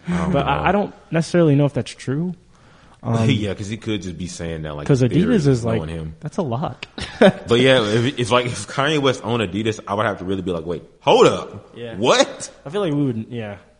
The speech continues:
Speaker 1: I would have to process that and be like, "Okay, if he actually owns Adidas, he don't."
Speaker 2: Well,
Speaker 1: But it, the
Speaker 2: what
Speaker 1: fact that we're even, like, considering that he might is, like, <laughs>
Speaker 2: Yeah. What I would like to see is I would like to see more artists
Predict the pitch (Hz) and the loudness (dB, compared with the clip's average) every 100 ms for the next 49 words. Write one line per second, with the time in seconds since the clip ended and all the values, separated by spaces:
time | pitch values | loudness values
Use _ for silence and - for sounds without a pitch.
0 | _ 113 156 170 131 120 127 107 - 113 | _ 2 4 4 2 0 0 -2 -4 -2
1 | 107 98 95 92 92 92 92 92 87 87 | -2 -4 -4 -2 -2 -4 -4 -4 -6 -4
2 | 139 - 104 - 104 95 107 92 85 101 | -6 -6 -8 -8 -10 -4 -4 -4 -6 -2
3 | 98 95 143 107 80 - - 113 113 113 | -2 -4 -8 -8 -10 -16 -16 -10 -10 -10
4 | - 120 120 113 135 - 117 147 151 156 | -6 -2 -2 -2 -4 -2 -4 0 0 0
5 | 135 - 131 117 107 95 - 101 76 - | -2 0 -2 -2 -2 -4 -4 -8 -6 -4
6 | 107 101 90 95 80 85 98 - 76 78 | -2 -2 -4 -4 -6 -6 -6 -8 -10 -10
7 | 73 - - - - _ _ _ 110 101 | -10 -14 -10 -10 -12 _ _ _ -14 -10
8 | 95 101 _ _ 120 147 170 156 165 180 | -10 -14 _ _ -4 0 0 2 0 0
9 | 151 - - 147 120 90 - _ _ _ | -4 -8 -4 -2 -2 -6 -18 _ _ _
10 | _ 117 120 117 131 151 143 - 120 113 | _ -8 -4 -4 -4 -6 -8 -6 -4 -4
11 | 123 - 117 107 104 - - | -4 -6 -8 -6 -10 -14 -18